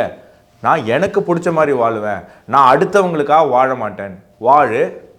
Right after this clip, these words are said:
ஆனா இதே மாதிரி நம்ம முன்னோர்கள் யோசிச்சிருந்தா, கொய்யால நீ இந்த படத்தை எடுத்திருக்க முடியுமா? இந்த கேமராவை நீ கண்டுபிடிச்சியா? நம்ம முன்னோர்கள் தானே கண்டுபிடிச்சான்.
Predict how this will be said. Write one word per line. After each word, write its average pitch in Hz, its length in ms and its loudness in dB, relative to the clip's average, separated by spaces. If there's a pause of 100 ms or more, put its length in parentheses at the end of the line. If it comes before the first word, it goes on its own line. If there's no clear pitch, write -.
(120)
ஆனா 165 220 2
இதே 185 320 2
மாதிரி 185 640 -2
நம்ம 151 200 -6
முன்னோர்கள் 202 600 0
யோசிச்சிருந்தா, 139 840 -2 (600)
கொய்யால 175 360 4
நீ 160 80 -4
இந்த 147 140 -2
படத்தை 220 420 4
எடுத்திருக்க 208 300 0
முடியுமா? 156 480 -2 (520)
இந்த 156 240 0
கேமராவை 220 320 4
நீ 180 80 -4
கண்டுபிடிச்சியா? 170 680 -4 (220)
நம்ம 156 180 -4
முன்னோர்கள் 240 480 4
தானே 254 260 4
கண்டுபிடிச்சான். 202 600 0